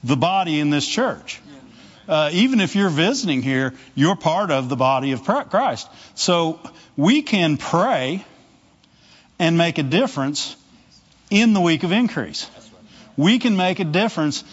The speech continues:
in what happens, what, what, how many people, you, you, you, depending on your faith, right? And, and if we pray, you know, there's been so many times where people say, you, you'll tell somebody, well, what, they'll say, "What have you been doing?" Say, "Well, I've been praying." They go, "Oh, something wrong?"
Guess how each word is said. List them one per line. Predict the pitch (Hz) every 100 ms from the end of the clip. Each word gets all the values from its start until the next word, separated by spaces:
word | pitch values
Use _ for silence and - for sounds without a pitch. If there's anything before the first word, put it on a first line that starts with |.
| -
in | 143 139
what | 143 170
happens, | 156 185 196 147 127
what, | 151 139 143 165 156
what, | 147 -
how | 139 160
many | 170 180
people, | 170 196 226 156 - - -
you, | 139 147
you, | 156 170 196
you, | 151 170 165 185
depending | 151 135 220 208 180
on | 165 160 -
your | 147 151
faith, | 131 202 285 170 247 - - _ _ _ _
right? | 147 170 202
And, | 160 147
and | 151 143
if | 156 277 -
we | 160
pray, | - 135 139 190 - -
you | -
know, | 208 165
there's | 160 135
been | 220
so | 220 190
many | 294 214
times | 165 156 147
where | 151
people | 175 180 165 151 - - -
say, | - 160 151 151
you, | 151 156 147
you'll | 151
tell | - 165 160
somebody, | 165 160 147 143 - - - -
well, | 170 180
what, | 170 170 147
they'll | 147
say, | 170
"What | 160 170
have |
you |
been | 160 156
doing?" | 190 185
Say, | 151
"Well, | 151
I've | 165
been | 151
praying." | 123 156 196
They | 131
go, | 139 180
"Oh, |
something | - 147 123
wrong?" | 135 208